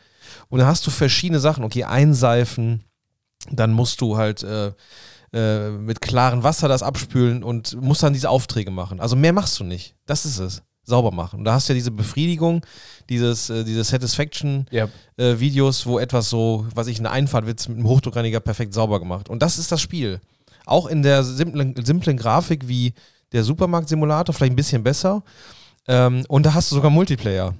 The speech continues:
Speaker 1: Das heißt, du hast zum Beispiel ein Flugzeug und dann kannst du dann mit zehn Leuten das sauber machen. <laughs>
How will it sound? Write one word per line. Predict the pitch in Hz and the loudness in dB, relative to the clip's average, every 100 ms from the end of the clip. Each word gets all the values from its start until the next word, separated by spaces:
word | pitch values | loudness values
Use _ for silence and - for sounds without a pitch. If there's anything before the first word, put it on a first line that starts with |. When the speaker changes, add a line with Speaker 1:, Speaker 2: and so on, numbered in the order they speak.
| _ | _
Speaker 1:
Das | - 139 | -2 2
heißt, | 143 143 | 2 2
du | |
hast | 135 | 2
zum | 147 | 2
Beispiel | 143 120 | 2 0
ein | 117 | -4
Flugzeug | - 180 - - 120 147 170 | -2 -4 -2 0 2 2 0
und | 127 | 0
dann | 131 | 2
kannst | 143 147 - | 2 0 0
du | |
dann | 135 | 0
mit | 131 | 0
zehn | - 151 147 | 0 2 4
Leuten | 143 165 156 | 4 2 0
das | 143 | 0
sauber | 165 143 | 2 2
machen. | 98 98 104 98 - | 2 0 -2 -6 -10
<laughs> | - | -12